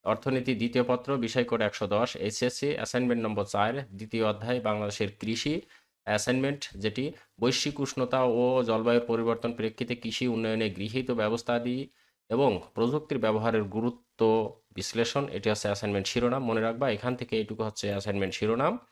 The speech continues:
এবং অ্যাসাইনমেন্ট শিরোনাম প্রত্যেকটা সা-, বিষয়ের যদি পেতে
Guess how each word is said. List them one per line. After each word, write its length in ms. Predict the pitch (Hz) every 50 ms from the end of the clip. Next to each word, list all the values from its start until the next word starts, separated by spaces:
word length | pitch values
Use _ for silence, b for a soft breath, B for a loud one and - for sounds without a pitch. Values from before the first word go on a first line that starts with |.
| b b b b b _ _ _ _ _ _ _ _ _ _ _ _ _ _ _ -
এবং 200 | 113 120 147 156
অ্যাসাইনমেন্ট 400 | 151 139 139 143 143 143 135 120
শিরোনাম 320 | - 135 127 131 131 131 127
প্রত্যেকটা 360 | - 120 120 147 139 - 135
সা-, 380 | - - 120 117 117 113 104 107
বিষয়ের 520 | 107 117 117 - - 160 165 156 147 127
যদি 200 | 131 123 120 123
পেতে 360 | 123 - 117 - 127 127 123